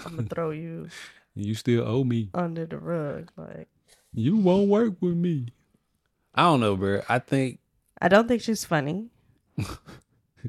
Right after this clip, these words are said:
Speaker 2: Well, we got right to it on that one.
Speaker 1: I don't. So for, <laughs> like, you already lost me.
Speaker 2: <laughs>
Speaker 1: And you know we, we big on comedy. So
Speaker 2: Yeah.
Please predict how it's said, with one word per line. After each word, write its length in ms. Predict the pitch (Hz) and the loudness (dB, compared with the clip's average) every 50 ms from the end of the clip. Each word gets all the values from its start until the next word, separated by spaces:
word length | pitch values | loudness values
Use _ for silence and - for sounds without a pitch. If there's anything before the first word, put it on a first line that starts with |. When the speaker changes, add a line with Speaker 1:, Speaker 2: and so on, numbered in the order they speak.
| - - - | -12 -4 2
Speaker 2:
Well, 160 | 101 107 107 | 4 4 6
we 140 | 92 101 113 | 6 4 4
got 200 | 104 98 82 82 | 4 2 2 2
right 220 | 87 101 104 101 - | 2 2 2 4 4
to 180 | - 139 127 117 | 4 4 4 4
it 80 | 107 | 2
on 140 | 104 98 98 107 | 2 2 2 2
that 160 | 127 123 104 | 2 2 0
one. 140 | 92 90 92 _ _ _ _ _ - | -2 -4 -8 _ _ _ _ _ -2
Speaker 1:
I 120 | - 196 | 0 0
don't. 280 | 175 165 160 135 - - - _ _ _ _ _ _ | 0 0 -2 -2 -4 -8 -14 _ _ _ _ _ _
So 600 | _ - - - 165 160 156 151 135 143 156 156 | _ -6 0 2 4 4 4 2 2 0 0 -2
for, 1000 | 151 - - - 175 165 165 165 165 165 165 165 165 165 165 160 165 170 156 - - _ _ _ _ | -4 -6 -10 -4 -2 0 2 2 2 2 2 2 0 0 0 -2 -2 -4 -6 -8 -14 _ _ _ _
<laughs> 280 | - _ - 202 - | -18 _ -8 -2 2
like, 280 | 247 220 202 202 202 208 | 4 6 6 4 4 2
you 100 | 208 208 | 2 2
already 200 | 196 185 180 165 | 2 2 2 0
lost 400 | 156 147 131 135 139 139 - - | 0 0 0 0 0 -2 -4 -12
me. 320 | - - - 185 180 190 _ | -10 -10 -8 -8 -10 -10 _
Speaker 2:
<laughs> 60 | - - - - - - - _ _ _ _ _ _ - | -16 -20 -18 -18 -20 -20 -20 _ _ _ _ _ _ -2
Speaker 1:
And 200 | - - 175 170 | 0 2 2 2
you 80 | 175 196 | 2 0
know 200 | 180 165 151 160 | 0 0 -2 -2
we, 320 | 175 165 160 156 175 170 - | -2 -4 -4 -4 -6 -8 -10
we 200 | - - 165 165 | -8 -6 -4 -4
big 260 | 151 - 151 143 - | -2 0 -2 -2 -2
on 160 | - 98 127 - | -4 -8 -8 -8
comedy. 500 | - - - - - - - - - - | -6 -6 -6 -6 -6 -10 -12 -12 -16 -16
So 520 | - - - - 165 - - - - 175 - - | -14 -12 -10 -8 -8 -8 -8 -8 -10 -8 -6 -4
Speaker 2:
Yeah. 220 | - - 147 151 | -4 -4 -6 -8